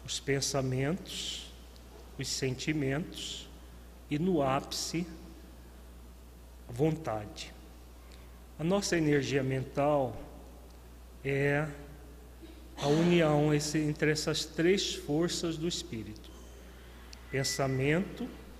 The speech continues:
sentimento e vontade. Então, o espírito pensa, o pensamento é do espírito,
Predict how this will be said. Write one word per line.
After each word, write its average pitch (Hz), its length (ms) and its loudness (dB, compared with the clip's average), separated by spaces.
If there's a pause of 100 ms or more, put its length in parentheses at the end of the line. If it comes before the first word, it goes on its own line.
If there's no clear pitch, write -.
(340)
sentimento 156 1160 0 (380)
e 147 80 -2
vontade. 131 680 -8 (840)
Então, 160 140 0
o 180 60 6
espírito 202 600 0 (220)
pensa, 170 680 4 (2250)
o 151 80 -4
pensamento 156 1120 6 (100)
é 147 100 0
do 143 160 2
espírito, 156 800 0